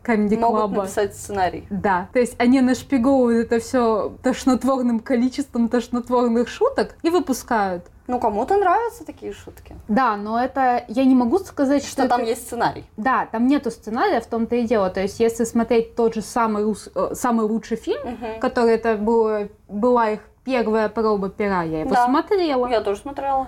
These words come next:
Speaker 1: И я не могу назвать это полноценным фильмом. Это набор скетчей
Speaker 2: Ну, по факту, да, это такой
Speaker 1: со
Speaker 2: часа-,
Speaker 1: сквозным
Speaker 2: чи-,
Speaker 1: сюжетом.
Speaker 2: чи-,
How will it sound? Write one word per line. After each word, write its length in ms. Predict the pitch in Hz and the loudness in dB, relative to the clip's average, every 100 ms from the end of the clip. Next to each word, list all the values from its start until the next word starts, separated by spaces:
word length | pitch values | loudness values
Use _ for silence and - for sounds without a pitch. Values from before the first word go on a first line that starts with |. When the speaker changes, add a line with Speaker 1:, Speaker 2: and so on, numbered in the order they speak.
| - | -6
Speaker 1:
И 80 | - | 2
я 300 | 269 240 262 | 2 4 4
не 100 | 269 | 6
могу 260 | 269 254 349 | 4 4 4
назвать 480 | 349 277 226 262 254 | 4 2 0 -2 -2
это 180 | 233 | -6
полноценным 760 | - 226 220 226 - 254 233 226 | -4 -2 0 -2 -2 2 4 2
фильмом. 520 | 226 269 240 202 180 - | 2 2 4 4 2 0
Это 240 | 214 220 | -2 2
набор 420 | 208 190 208 349 | 2 2 2 0
скетчей 880 | - - - 240 214 - 277 320 - | -2 -18 -4 -2 -2 -2 0 0 -2
Speaker 2:
Ну, 120 | 285 311 | -2 0
по 100 | 370 | 2
факту, 300 | 359 339 285 | 0 -2 -2
да, 200 | 269 214 | 0 0
это 100 | 196 | -4
такой 460 | - 214 214 190 190 | -12 -8 -4 -4 -6
Speaker 1:
со 100 | - | -4
Speaker 2:
часа-, 80 | 247 | -2
Speaker 1:
сквозным 360 | 240 226 247 440 | 2 2 4 2
Speaker 2:
чи-, 60 | 440 | 0
Speaker 1:
сюжетом. 480 | 294 226 214 196 | -2 -2 -2 -6
Speaker 2:
чи-, 200 | 196 285 | -6 -8